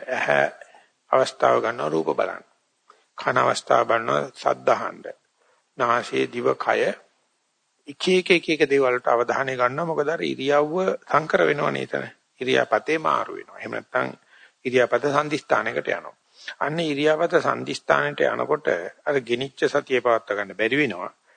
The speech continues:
ආයෙසරයක් හැරිලා සතිය පටන් ගන්න වෙනවා. ඒ නිසා හැම වෙලාවෙම පේනවා පරියන්කේ ඉන්නකොට වගේ නෙවෙයි. සක්මනේ ඊට වැඩිය පොඩි අභියෝගයක් තියෙනවා. gedara වැඩ ටිකක් තියෙනවා. එහා පැත්තට ගිය සතිය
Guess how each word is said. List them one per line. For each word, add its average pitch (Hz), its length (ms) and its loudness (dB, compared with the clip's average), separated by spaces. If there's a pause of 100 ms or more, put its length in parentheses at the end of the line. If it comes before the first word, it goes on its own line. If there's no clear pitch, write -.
(300)
ආයෙසරයක් 147 760 2
හැරිලා 131 440 2
සතිය 131 360 -2
පටන් 139 340 0
ගන්න 107 220 -2
වෙනවා. 113 280 -2
ඒ 143 60 -2
නිසා 131 260 -4
හැම 123 180 -2
වෙලාවෙම 123 520 -2
පේනවා 98 460 -4 (960)
පරියන්කේ 127 540 -2
ඉන්නකොට 127 280 -2
වගේ 101 300 0
නෙවෙයි. 104 440 -2 (1400)
සක්මනේ 147 500 -6
ඊට 131 120 0
වැඩිය 135 260 2
පොඩි 127 240 -2
අභියෝගයක් 123 520 0
තියෙනවා. 104 240 -6
gedara 127 300 0
වැඩ 110 160 2
ටිකක් - 280 -4
තියෙනවා. 90 340 -8 (480)
එහා - 280 0
පැත්තට 151 380 -2
ගිය 139 200 0
සතිය 117 440 -2